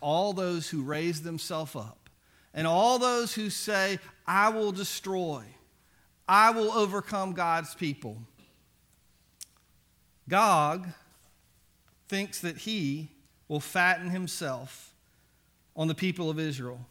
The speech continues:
but instead it's going to be the wildlife that's going to feast and be fattened.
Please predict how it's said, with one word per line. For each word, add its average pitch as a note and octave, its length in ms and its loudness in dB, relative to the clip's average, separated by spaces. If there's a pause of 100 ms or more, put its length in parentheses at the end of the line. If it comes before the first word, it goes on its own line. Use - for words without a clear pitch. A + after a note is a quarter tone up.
(640)
but F3+ 100 2
instead G3 540 0
it's D#3+ 140 -8
going F3+ 240 -6
to F3+ 100 -8
be E3+ 120 -6
the D#3 100 -8
wildlife C#3+ 880 -6 (640)
that's D#3 200 -4
going D#3+ 200 -2
to D#3 140 -6
feast C#3 640 -4
and C3 120 -4
be C3+ 120 -6
fattened. B2+ 520 -8